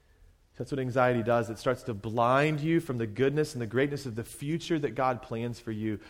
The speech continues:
But let me step back before I finish this quote. The future he plans for you doesn't mean he's gonna make your life comfortable. It doesn't mean he's gonna fix everything in, the, in your life. The future he plans for you is to make you more like Jesus and bring you all the way home.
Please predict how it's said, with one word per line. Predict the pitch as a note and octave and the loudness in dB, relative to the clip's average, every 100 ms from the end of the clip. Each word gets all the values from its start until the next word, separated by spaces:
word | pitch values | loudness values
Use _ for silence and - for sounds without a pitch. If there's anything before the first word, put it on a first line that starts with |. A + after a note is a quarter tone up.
| - | -10
But | B2+ | -2
let | C3 | -2
me | E3 | -2
step | - D3+ C#3 | 2 0 4
back | C#3+ | 0
before | C3+ B2+ C3 | 0 0 0
I | |
finish | B2 C#3+ C#3+ | 0 -2 -4
this | C3+ A#2+ | -4 -6
quote. | - C#3+ C3 - - | -2 2 2 -2 -8
The | B2+ | -4
future | E3+ E3+ E3 | -2 -2 -2
he | D3 C3+ | -2 -4
plans | - D3 E3+ | -2 -2 -2
for | - | 0
you | D3+ | 0
doesn't | C3 C#3 E3 | 2 2 2
mean | E3+ E3+ | 0 -2
he's | C3+ | 0
gonna | D#3 | -2
make | C3+ C#3+ D3+ | 0 -2 0
your | C3+ | 0
life | C3 C3 | 0 -2
comfortable. | - D#3 - G#2 F2+ E2+ - _ _ _ _ _ _ _ _ _ _ _ _ - | -8 -10 -8 -8 -8 -12 -20 _ _ _ _ _ _ _ _ _ _ _ _ -2
It | |
doesn't | D3+ E3 | 0 4
mean | F3 | 2
he's | - | 2
gonna | D#3 | 0
fix | - - F3+ - - | -2 -2 -4 -4 -2
everything | D3+ D3 D3 D3 | 0 2 0 0
in, | C#3+ | -2
the, | C3 - | -2 -4
in | B2+ | -2
your | B2 | 0
life. | B2 C#3+ - | 0 -2 -2
The | C3 | -6
future | - F3 E3+ | -2 -4 -2
he | D3 C#3+ | 0 -2
plans | C3+ C#3+ D3+ D3+ | -2 -2 -2 -2
for | D#3 | -2
you | D3+ | 0
is | C3+ | 0
to | B2+ | -2
make | A2+ C3+ C#3 | -2 -2 -2
you | C3 | -4
more | A#2+ B2 | -2 -2
like | A#2+ A2+ G2+ | -2 -2 -6
Jesus | G#2+ A2 G2 G2 - - | -6 -4 -4 -8 -12 -12
and | A#2 G#2+ | -10 -6
bring | A#2 C#3 | -4 -2
you | D3 - | -2 0
all | A#2 | 0
the | A#2 | 0
way | A2 G2+ | -2 -2
home. | G#2 F#2+ F#2+ G2 | -4 -8 -8 -14